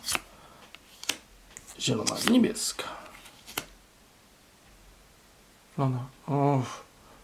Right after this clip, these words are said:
może jakiś fokus. Tak, gubi fokusa.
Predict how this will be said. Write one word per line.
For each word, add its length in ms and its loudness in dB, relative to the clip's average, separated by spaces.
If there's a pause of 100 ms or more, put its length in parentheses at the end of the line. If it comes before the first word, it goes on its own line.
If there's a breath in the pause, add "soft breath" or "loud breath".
(120)
może 120 -2
jakiś 160 -6
fokus. 540 0 (1040 soft breath)
Tak, 240 -2
gubi 260 -2
fokusa. 500 2